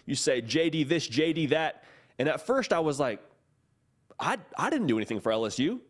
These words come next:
I didn't play this past Saturday. Why are you getting after me ra-, about my, my interceptions or what I did well?" And then it started to click,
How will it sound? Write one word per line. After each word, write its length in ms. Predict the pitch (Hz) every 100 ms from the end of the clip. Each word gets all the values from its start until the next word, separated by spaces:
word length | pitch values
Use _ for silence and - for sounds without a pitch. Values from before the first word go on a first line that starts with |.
| -
I 140 | 220
didn't 120 | 294
play 140 | 165 143
this 120 | 117
past 260 | - 123 117
Saturday. 240 | 113 156
Why 160 | 175 208
are 40 |
you 60 | 262
getting 200 | 196 196
after 220 | 220 190
me 120 | 202
ra-, 140 | 190 -
about 220 | 165 214
my, 200 | 180 139 123
my 140 | 131
interceptions 600 | 202 156 - 175 - 131
or 60 | 139
what 120 | 180
I 60 |
did 160 | 160 139
well?" 260 | 175 247 165
And 100 | 131
then 100 | 135
it 160 | 131
started 260 | - 139 117
to 60 | -
click, 380 | - 131 107